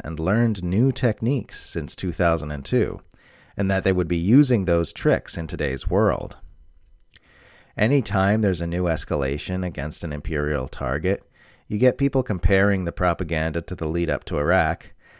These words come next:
and then you get people pushing back, responding, "This isn't Iraq. It's different in X ways." But it wouldn't look the same. The science of propaganda has advanced since then.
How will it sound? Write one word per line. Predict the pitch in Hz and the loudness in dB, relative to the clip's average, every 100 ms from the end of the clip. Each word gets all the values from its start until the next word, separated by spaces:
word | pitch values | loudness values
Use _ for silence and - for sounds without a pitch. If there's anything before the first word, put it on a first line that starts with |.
| _ | _
and | - | -2
then | 104 98 | 0 0
you | |
get | 98 95 | 0 0
people | 107 98 | 0 0
pushing | 92 98 90 85 | 0 0 -2 -2
back, | 110 120 85 - | 4 4 4 -2
responding, | 90 - 85 85 78 78 - _ _ _ _ | -6 -2 -2 -2 -4 -6 -12 _ _ _ _
"This | 160 - | 2 6
isn't | 202 139 | 6 6
Iraq. | 98 85 98 135 - - _ - | 2 2 2 0 -4 -20 _ -2
It's | 156 - | -2 2
different | 156 151 170 156 | 2 4 2 2
in | 165 | 0
X | 95 131 - | 2 0 0
ways." | 147 156 139 67 60 - - - _ _ _ _ _ _ _ _ _ _ - | 2 4 4 2 -4 -12 -20 -20 _ _ _ _ _ _ _ _ _ _ 2
But | 104 95 | 6 6
it | 92 90 | 4 6
wouldn't | 170 208 101 | 6 6 2
look | 80 | -2
the | - | -4
same. | 78 62 - - - - - - - | -8 -8 -10 -14 -20 -20 -20 -20 -18
The | - 95 | -2 0
science | 120 117 117 | 4 2 2
of | 107 | 0
propaganda | - 113 107 113 143 98 | 2 4 4 2 2 2
has | 92 95 | 2 0
advanced | 95 90 135 180 - - | 0 0 2 2 -2 -6
since | - 78 - | -8 -8 -8
then. | - 50 | -10 -10